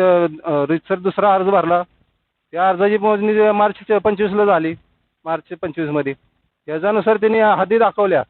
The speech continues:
त्या हद्दी दाखवल्यानंतर आम्ही जर कंपाऊंड करायला गेलो तर हे शेजारीचे शेतकरी सगळे आडवे पडले. नाही म्हणले, "तुम्ही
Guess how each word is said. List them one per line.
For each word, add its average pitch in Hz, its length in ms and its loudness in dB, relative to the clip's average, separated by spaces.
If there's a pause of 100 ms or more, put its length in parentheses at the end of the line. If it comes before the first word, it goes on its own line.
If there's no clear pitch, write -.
(320)
त्या 190 100 -8
हद्दी 160 300 -2
दाखवल्यानंतर 233 720 0
आम्ही 233 220 2
जर 240 120 2
कंपाऊंड 226 420 0
करायला 214 320 2
गेलो 185 460 0
तर 196 80 -2
हे 202 240 0
शेजारीचे 214 460 -2
शेतकरी 214 380 -2
सगळे 220 160 0
आडवे 202 240 2
पडले. 156 300 -4 (580)
नाही 202 180 -2
म्हणले, 196 240 0
"तुम्ही 214 580 -2